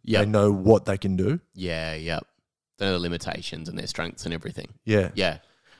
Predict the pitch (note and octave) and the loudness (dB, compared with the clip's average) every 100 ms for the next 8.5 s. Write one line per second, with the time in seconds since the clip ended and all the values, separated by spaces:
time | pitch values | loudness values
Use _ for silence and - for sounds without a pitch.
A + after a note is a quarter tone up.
0 | _ _ - A#2 A#2+ A#2+ F3+ D#3+ C#3 A2+ | _ _ -2 0 2 0 0 -4 -6 -8
1 | - A2 G#2+ - G2 - F#2 E2 F2 E2+ | -4 -6 -6 -6 -6 -4 -8 -6 -4 -2
2 | D#2 - E2+ D#2+ G2+ G2+ D#2+ D#2+ F2 E2 | -4 -4 -6 -6 -8 -6 -8 -8 -8 -8
3 | - F2+ - E2+ E2 - G2 - A2 - | -4 -6 -4 -8 -6 -6 -4 0 0 0
4 | A#2+ D3+ C#3 A2+ - F#2+ F2 - F2 D#4+ | -2 -2 0 -2 -2 -6 -6 -4 -2 0
5 | F#2+ A3 C#3 C3 G#3 - - - D3 C3+ | 0 0 -2 -6 -8 -10 -16 -2 4 6
6 | C3+ - A3 D#3 A3 - - C3+ C3 A#2+ | 4 2 0 0 0 -12 0 4 4 4
7 | A#2+ A#2 A2 A2 G#2+ - - - C3+ F2 | 4 4 0 -2 -6 -10 -12 0 4 4
8 | G2 A#2 G#2 B2+ | 4 0 0 2